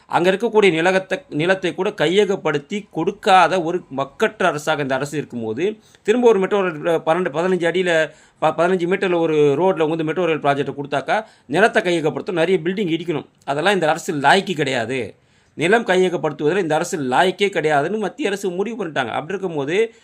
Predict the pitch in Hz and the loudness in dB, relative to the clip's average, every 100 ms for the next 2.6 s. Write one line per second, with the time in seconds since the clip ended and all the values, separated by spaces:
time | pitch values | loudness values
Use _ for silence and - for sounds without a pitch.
0 | _ - 165 214 220 240 240 262 185 190 | _ -8 -2 4 4 4 0 -2 2 2
1 | 202 190 185 190 220 180 196 196 185 165 | 2 2 2 0 2 2 0 0 -2 -2
2 | - 147 147 147 180 135 | -4 -4 0 2 2 0